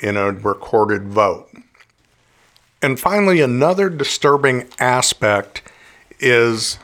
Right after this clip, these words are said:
the involvement of the federal government in issues of science. Now, I know we had our expert, Doctor Fauci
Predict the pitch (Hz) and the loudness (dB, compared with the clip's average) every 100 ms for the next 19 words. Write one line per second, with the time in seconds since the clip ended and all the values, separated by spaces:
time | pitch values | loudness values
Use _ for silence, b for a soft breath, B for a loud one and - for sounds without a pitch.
0 | B B - - 131 117 113 107 135 160 | B B -20 -10 -2 0 -2 0 0 2
1 | 180 185 120 117 117 - b b b - | 2 2 0 0 -2 -10 b b b -6
2 | 131 117 117 117 110 - _ - - - | 2 4 4 0 -6 -14 _ -4 -2 0
3 | 131 165 175 139 120 113 113 117 - - | 2 2 4 2 2 2 0 0 -6 -4
4 | 110 107 107 127 - 131 120 113 104 - | -4 -2 -2 -2 0 -2 0 0 0 -2
5 | - 101 104 87 - - - - - _ | -2 -2 -2 -6 -14 -10 -10 -10 -16 _
6 | b b b b - 117 117 120 160 180 | b b b b -2 2 4 4 4 4
7 | 175 147 135 139 123 120 113 - - 104 | 2 2 2 4 4 4 2 0 -2 -2
8 | - 117 107 - 131 - 123 117 104 - | -2 -2 -2 0 0 2 2 2 0 -4
9 | 104 | -4